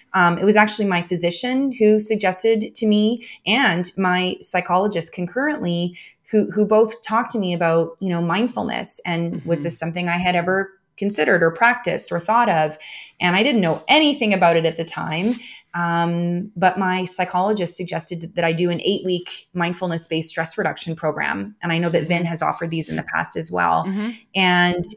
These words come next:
Speaker 1: um, you know, it was transformative for me, just immersing myself in the practice of mindfulness, this present moment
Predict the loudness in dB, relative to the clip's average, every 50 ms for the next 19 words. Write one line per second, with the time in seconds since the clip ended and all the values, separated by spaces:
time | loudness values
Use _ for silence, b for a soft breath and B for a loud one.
0 | -4 -2 0 2 2 2 2 2 0 -2 -2 -4 -6 -8 -4 -2 0 0 2 0
1 | 0 2 2 2 4 4 2 0 -2 -4 -6 -8 -6 -6 -4 -4 -4 -4 -4 -4
2 | -2 -2 -2 -2 -2 -2 -4 -6 -6 -6 -6 -4 -4 -4 -4 -6 -8 -8 -10 -10
3 | _ -2 -2 0 2 0 0 -2 -4 -4 -2 0 2 4 4 4 6 4 4 2
4 | 2 0 0 0 0 0 0 0 0 0 2 2 2 0 0 -2 -6 B B B
5 | B B B B B 2 2 2 2 2 2 2 2 2 2 0 0 0 0 -2
6 | -2 -2 -2 -2 -4 -4 -4 -4 -2 -2 -2 -2 -2 -2 -2 -2 -4 -6 -6 0
7 | 2 2 4 4 2 0 -2 -2 -2 0 0 2 2 0 0 0 -2 -2 -4